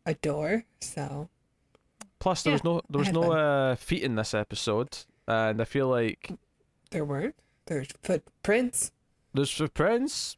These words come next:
Speaker 2: but Tarantino likes bare feet, bare lady feet in your face, in the
Speaker 1: It's in the
Speaker 2: camera.
Speaker 1: snow.
Speaker 2: <laughs>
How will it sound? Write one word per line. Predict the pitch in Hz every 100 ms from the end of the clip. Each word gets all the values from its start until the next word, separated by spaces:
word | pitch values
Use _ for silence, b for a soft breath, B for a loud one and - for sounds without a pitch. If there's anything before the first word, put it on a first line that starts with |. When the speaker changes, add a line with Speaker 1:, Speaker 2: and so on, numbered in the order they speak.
| -
Speaker 2:
but | 147 139
Tarantino | 165 156 160 151 143
likes | 139 -
bare | - 135
feet, | 147 - 208 - -
bare | 165 190
lady | 165 202 185
feet | - 127 - -
in | 151
your | 156
face, | - 196 196 151 - -
in | 143
the | 190
Speaker 1:
It's | 254
in | 277
the | 285
Speaker 2:
camera. |
Speaker 1:
snow. | - - 269 285 294 233 165 165 -
Speaker 2:
<laughs> | _ - - 151 - 180 - - - - - -